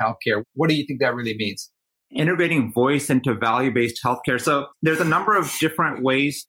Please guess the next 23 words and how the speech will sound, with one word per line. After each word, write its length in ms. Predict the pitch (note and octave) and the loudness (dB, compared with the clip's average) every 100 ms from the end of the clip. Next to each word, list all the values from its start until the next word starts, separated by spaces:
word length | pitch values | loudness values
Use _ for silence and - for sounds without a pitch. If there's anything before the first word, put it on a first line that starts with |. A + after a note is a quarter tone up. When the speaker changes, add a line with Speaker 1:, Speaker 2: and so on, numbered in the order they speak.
| - | -6
Speaker 2:
to 120 | C#3 | -4
parse 420 | - - C3+ C3+ | -4 -2 0 0
this. 460 | C3 B2+ A2+ - - | 0 -2 -2 -6 -8
Voice 720 | A2 C#3+ D#3+ F#3+ - - - - | 0 2 2 2 0 -4 -6 -4
as 200 | D3 D3+ | -2 0
an 80 | D3 | 2
experience 680 | C#3 - - C3+ C#3+ D3+ - | 0 -2 0 2 2 0 -2
in 120 | C3+ | 0
the 80 | C3 | 0
healthcare, 640 | - C3 C3+ - D3 C3+ | 0 -2 -2 -4 -2 0
in 80 | C#3 | 0
the 140 | B2+ - - | 0 -2 -4
clinic. 340 | D#3 C#3 A#2 - - - _ _ - | 0 0 -4 -10 -18 -20 _ _ -6
As 160 | D#3 F3 | -2 0
I 60 | |
said, 180 | G3+ G#3 | 0 0
it's 140 | F3 | 0
an 60 | E3 | 0
essential 640 | C#3+ - D3 D#3 D#3+ C#3+ - | -2 -2 -2 0 -2 -4 -2
part 180 | C3+ C#3 | -2 0
of 60 | C3+ | 0
the 80 | |
experience. 760 | C#3 - - C#3 D3+ - - - | -2 -2 0 2 0 -4 -10 -14